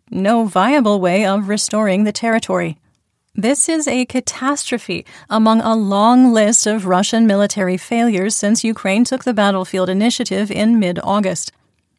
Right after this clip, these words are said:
The three cities still under Russian control after the February twenty-fourth invasion are Melitopol,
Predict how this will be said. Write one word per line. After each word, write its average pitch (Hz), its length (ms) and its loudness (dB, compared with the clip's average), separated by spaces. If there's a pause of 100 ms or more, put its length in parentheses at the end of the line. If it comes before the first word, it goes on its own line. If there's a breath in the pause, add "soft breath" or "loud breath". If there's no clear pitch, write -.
(100)
The 180 200 -4
three 202 260 -4
cities 185 380 0
still 214 360 0
under 208 300 0
Russian 202 340 -2
control 214 600 0
after 196 320 0
the 196 100 -2
February 196 480 0
twenty-fourth 190 640 -2
invasion 196 560 0
are 185 220 0
Melitopol, 214 680 -2